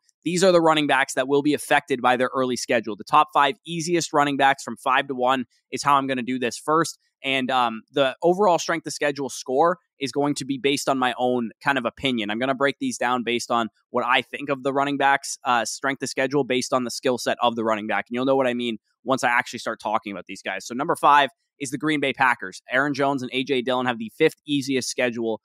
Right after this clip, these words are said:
of all the running backs in the N F L. In terms of overall score, the Packers were actually the best. They had the highest overall score because they have some big-time cupcakes like the Jets and the Giants. But those run defense units should be slightly improved this year. So they, uh, land at number five on this list. I'm not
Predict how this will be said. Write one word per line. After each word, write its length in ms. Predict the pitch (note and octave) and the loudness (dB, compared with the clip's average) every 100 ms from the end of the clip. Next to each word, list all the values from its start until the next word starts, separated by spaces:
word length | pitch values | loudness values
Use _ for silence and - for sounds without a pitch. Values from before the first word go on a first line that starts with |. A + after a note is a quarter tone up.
| _ _ | _ _
of 200 | B2+ C#3+ | 2 2
all 200 | C3 C#3+ | 2 0
the 100 | C3+ | 0
running 240 | B2+ B2+ B2 | 0 -2 0
backs 300 | A#2+ A#2+ - | 2 0 -2
in 120 | B2+ | -4
the 140 | B2+ G#2+ | -2 -2
N 120 | A#2 | -4
F 140 | G#2+ | 0
L. 240 | A#2+ A#2+ A#2+ _ _ | 2 2 0 _ _
In 100 | B2+ | -4
terms 240 | D#3 F3 E3 | 2 2 2
of 100 | C3+ | 0
overall 360 | D3+ D3+ D3 C#3 | 0 2 2 2
score, 320 | - B2+ C#3+ | -2 -6 -4
the 80 | C3 | -4
Packers 460 | B2 C3 D#3 C3 | 0 0 -2 -4
were 100 | C3 | -2
actually 320 | A#2+ C#3 D3 | 0 0 -2
the 80 | B2+ | -4
best. 440 | F#2+ A#2 C#3+ - - | -2 0 0 -2 -4
They 80 | B2 | -2
had 100 | B2 | 0
the 60 | |
highest 360 | A2+ A#2 C3 C#3+ | 0 0 0 -2
overall 340 | C3+ C#3+ C#3 | -2 0 0
score 340 | - D3+ D#3+ - _ - | 0 -2 -2 -4 _ -12
because 440 | B2+ C#3+ C3 A2+ - | -2 2 2 0 -2
they 120 | B2 | 0
have 180 | C3 C3 | 0 0
some 180 | C3 A2+ | -4 -4
big-time 420 | C3 - C3+ A#2 | -4 0 0 0
cupcakes 540 | - A#2+ - B2+ - | 0 -2 0 -6 -4
like 120 | B2+ - | -10 -10
the 60 | |
Jets 300 | G#2+ A#2+ - | -4 -4 -4
and 80 | A2+ | -8
the 60 | G2+ | -6
Giants. 440 | G#2+ A2 C#3 C#3 _ _ | -4 -2 -2 -6 _ _
But 120 | A#2+ | -4
those 200 | D#3+ F#3+ | 0 2
run 180 | E3 D#3+ | 2 0
defense 380 | D#3 D#3 D3 C3 | -2 -4 -2 -2
units 300 | A#2+ C#3 C3+ | -4 -4 -4
should 220 | - C#3 | -2 -2
be 100 | C3+ | 0
slightly 380 | - B2+ A#2 B2+ | -2 -2 -2 -2
improved 380 | G#2+ A#2 B2 B2+ | -4 -2 -2 -2
this 160 | C3+ | -4
year. 220 | C#3 D3+ - _ | 0 0 -2 _
So 140 | - C3 | -6 0
they, 180 | C3+ - | 0 0
uh, 120 | C3+ B2 | 0 0
land 260 | C#3 D3+ | 0 0
at 80 | C3+ | -2
number 220 | C3 B2+ | -2 -2
five 320 | - A2 A#2+ | -2 0 2
on 140 | C3+ C3+ | 2 0
this 180 | C3+ D3 | -2 -2
list. 240 | E3 - | -2 -2
I'm 120 | C#3 G3+ | -2 2
not 180 | A3 | 2